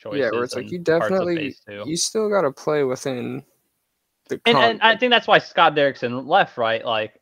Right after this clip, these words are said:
Speaker 2: there's certain confines. I know that, like, watching the trailer of Multiverse of Madness, like, if he wanted to do enough of his own thing,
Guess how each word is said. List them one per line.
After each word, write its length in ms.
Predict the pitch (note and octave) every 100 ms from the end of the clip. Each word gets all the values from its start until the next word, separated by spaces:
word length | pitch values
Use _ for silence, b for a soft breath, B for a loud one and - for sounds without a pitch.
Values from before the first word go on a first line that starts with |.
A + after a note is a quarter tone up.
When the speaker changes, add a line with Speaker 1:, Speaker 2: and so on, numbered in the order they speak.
| -
Speaker 2:
there's 300 | C3+ B2 A#2+
certain 260 | D#3 C3 B2
confines. 500 | A#2+ B2 C3+ B2+ B2
I 160 | A2+
know 280 | A2+ A2+ A#2
that, 140 | A#2 A2
like, 280 | G#2 G#2 -
watching 400 | A2+ G#2+ - A2
the 100 | G2+
trailer 240 | A#2 A2
of 60 | A2
Multiverse 500 | A2+ A#2+ A2+ A#2 A#2+
of 60 |
Madness, 340 | A2+ A2+ A2+ -
like, 220 | G#2+ E3+ -
if 100 | A#2+
he 120 | C#3+
wanted 360 | B2 A2+ B2 A#2
to 80 | A#2+
do 160 | A#2
enough 220 | G#2+ G#2+ A#2
of 80 |
his 140 | A2 G#2
own 320 | A2+ A#2 A2+
thing, 380 | A2+ A2 D3+